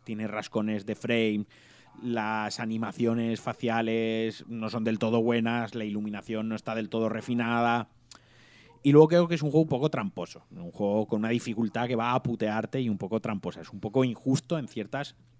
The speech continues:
situaciones. Llevo un par de horas, tres horas, creo que es todavía muy, muy pronto, pero de momento a mí no me está entusiasmando.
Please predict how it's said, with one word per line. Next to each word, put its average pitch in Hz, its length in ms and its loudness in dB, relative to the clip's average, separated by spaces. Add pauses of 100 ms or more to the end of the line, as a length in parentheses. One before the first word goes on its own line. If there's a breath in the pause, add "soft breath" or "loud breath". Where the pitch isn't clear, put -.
situaciones. 98 760 -4 (320 soft breath)
Llevo 127 160 8
un 160 120 6
par 147 200 4
de 143 120 2
horas, 147 320 0
tres 135 220 -4
horas, 147 300 -2 (400)
creo 104 180 -2
que 123 80 -2
es - 80 -8
todavía 120 280 0
muy, 120 220 2
muy 123 180 4
pronto, 117 500 0
pero 127 180 2
de 131 80 4
momento 135 320 2
a - 20 2
mí 156 120 0
no 143 280 0
me 131 100 0
está - 180 -6
entusiasmando. 90 720 -6